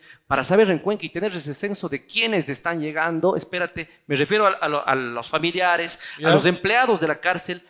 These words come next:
Speaker 1: a la policía que
Speaker 2: No
Speaker 1: está
Speaker 2: el
Speaker 1: ahí.
Speaker 2: P P L.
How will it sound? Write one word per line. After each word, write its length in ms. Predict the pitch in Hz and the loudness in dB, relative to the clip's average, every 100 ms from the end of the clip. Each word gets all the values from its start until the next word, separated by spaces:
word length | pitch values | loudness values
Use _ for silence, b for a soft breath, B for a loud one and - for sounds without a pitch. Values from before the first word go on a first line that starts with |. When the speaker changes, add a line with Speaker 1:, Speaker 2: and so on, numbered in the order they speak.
| b - | b 2
Speaker 1:
a 100 | 180 | 4
la 220 | 175 170 | 6 6
policía 800 | 214 214 208 - 277 240 165 143 | 6 6 4 2 4 4 2 0
que 60 | - | 0
Speaker 2:
No 60 | - | 4
Speaker 1:
está 120 | 190 | 6
Speaker 2:
el 40 | 208 | 6
Speaker 1:
ahí. 60 | |
Speaker 2:
P 60 | 233 | 4
P 220 | 190 190 | 4 4
L. 300 | 175 110 - | 2 -2 -6